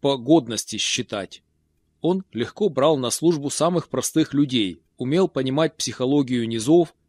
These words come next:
и испытывал искреннее удовольствие от общения с ними.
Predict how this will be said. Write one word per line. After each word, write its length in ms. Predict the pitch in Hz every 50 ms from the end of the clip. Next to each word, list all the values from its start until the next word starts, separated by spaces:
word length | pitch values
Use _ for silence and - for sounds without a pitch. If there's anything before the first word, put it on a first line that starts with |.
| _ -
и 240 | 139 135 - 143 120
испытывал 540 | - - - 180 185 170 175 165 165 160 - -
искреннее 560 | 147 170 185 - - 175 170 156 147 143 139
удовольствие 800 | - 127 113 117 113 123 156 180 170 - - 165 156 156 156 151 _ _ -
от 160 | - 117 -
общения 520 | 113 - - - 143 143 143 139 139 135 127
с 140 | - -
ними. 400 | 117 113 107 101 95 92 87 -